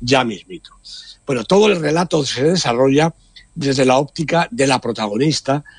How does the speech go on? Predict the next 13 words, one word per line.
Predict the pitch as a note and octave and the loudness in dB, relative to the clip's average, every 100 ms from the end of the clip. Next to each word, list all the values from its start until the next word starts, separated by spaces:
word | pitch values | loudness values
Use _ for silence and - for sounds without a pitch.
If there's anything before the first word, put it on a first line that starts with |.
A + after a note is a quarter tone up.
| - _ _ | -20 _ _
y | C#3+ D3 C3+ A#2+ A#2 A2+ A2 | 2 4 4 4 2 0 0
yo | D#3 | 2
creo | F3+ | 2
que | D#3+ | 2
el | B2+ | 0
espectador, | A#2 - A2 - B2 D#3 E3 | 0 -2 -2 0 2 2 2
también | - A#2+ B2+ | -2 0 2
el | A2+ | 0
masculino, | G#2+ - - B2+ D#3+ B2+ D#3 - - - | -2 -4 -2 2 2 0 -6 -10 -20 -6
empatiza | C3 B2+ A2+ D3 C#3 D3 | -2 -2 -2 -2 -2 -2
fácilmente | C#3+ C#3 B2 A#2+ B2 A#2 | -2 -2 -2 0 0 -2
con | A2 A#2+ F#3 | -2 2 2
ella. | D#3+ A#2+ | 4 0